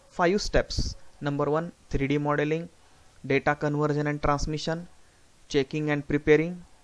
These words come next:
building and post processing. So first met-, part is the three D modeling. Advanced three D cad modeling is a general prerequisite in a R P process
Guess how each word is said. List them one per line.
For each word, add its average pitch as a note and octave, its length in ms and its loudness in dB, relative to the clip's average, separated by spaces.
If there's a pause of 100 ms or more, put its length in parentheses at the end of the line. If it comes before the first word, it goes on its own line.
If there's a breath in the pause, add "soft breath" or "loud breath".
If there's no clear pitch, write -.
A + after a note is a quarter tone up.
(200)
building D3+ 540 2
and C3 300 -4 (380 loud breath)
post D#3+ 260 2
processing. B2 560 0 (560 soft breath)
So - 140 -8
first - 340 -4
met-, E3 240 -4 (240)
part D#3 260 0
is D3 160 -6
the E3+ 160 -4 (300)
three F3+ 140 4
D F#3+ 80 6
modeling. A#2+ 460 0 (720 loud breath)
Advanced E3+ 500 0
three F#3 160 4
D F#3+ 100 2
cad F3+ 240 2
modeling E3 500 -2
is D3+ 160 -6
a D3+ 80 2
general D#3 400 0
prerequisite E3 920 -2 (100)
in D3 160 -6
a D3+ 180 -8
R E3 200 -2
P G3 180 -6
process D3 580 -2